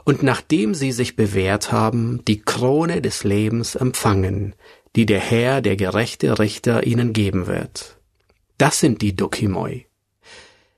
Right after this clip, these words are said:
Ich würde noch hinzufügen, dass die Dokimoi die wahren Christen sind, der Weizen im Gegensatz zur Spreu.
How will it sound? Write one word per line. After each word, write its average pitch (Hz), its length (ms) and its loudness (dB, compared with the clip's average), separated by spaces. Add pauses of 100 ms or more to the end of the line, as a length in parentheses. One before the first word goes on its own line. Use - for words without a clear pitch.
(140)
Ich - 220 0
würde 185 220 2
noch 131 160 -2
hinzufügen, 123 880 0
dass 110 180 -2
die 107 180 0
Dokimoi 113 600 0
die 92 340 -4
wahren 113 600 0
Christen - 500 0
sind, 98 560 -6 (220)
der 120 240 2
Weizen 117 720 -2 (420)
im 110 180 4
Gegensatz 110 600 0
zur 123 140 2
Spreu. 104 460 0